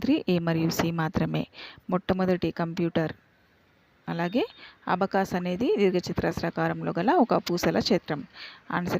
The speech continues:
is option three, A and C కరెన్-, సరైనవి. నెక్స్ట్ క్వశ్చన్, ఆటిజం అనేది ఒక, దీనికి ఆన్సర్ వచ్చేసి option three, మానసిక వైశ-, వైకల్యం. ఆటిజం అనేది ఒక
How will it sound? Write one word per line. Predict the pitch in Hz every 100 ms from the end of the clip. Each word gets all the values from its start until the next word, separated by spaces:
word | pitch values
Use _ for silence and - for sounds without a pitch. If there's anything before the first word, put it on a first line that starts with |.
| 175
is | 170
option | 165 - 170 -
three, | 302 440 175
A | 175 -
and | 170 165 -
C | 294 233
కరెన్-, | 170 156 160 -
సరైనవి. | 202 165 156 151 156 - _ _ _ _ _ _ _ _ _ - - - - - - - - _ _ _ - - _ _ _ _ - - - - _ 214
నెక్స్ట్ | 185 -
క్వశ్చన్, | 180 - 269 - - - - - - - - 214
ఆటిజం | 220 262 240 233 196
అనేది | 185 185 190 - 170
ఒక, | - 160 - - - - - - _ _ _ _ _ _ _ _ -
దీనికి | 180 180 180
ఆన్సర్ | 180 - 180
వచ్చేసి | 175 190 208
option | 175 196 175
three, | 240 370 220
మానసిక | 175 - - - - 160
వైశ-, | 165 - -
వైకల్యం. | 175 - 165 147 - - - - - - - - - -
ఆటిజం | 185 185 180 175 170
అనేది | 170 208 415
ఒక | 247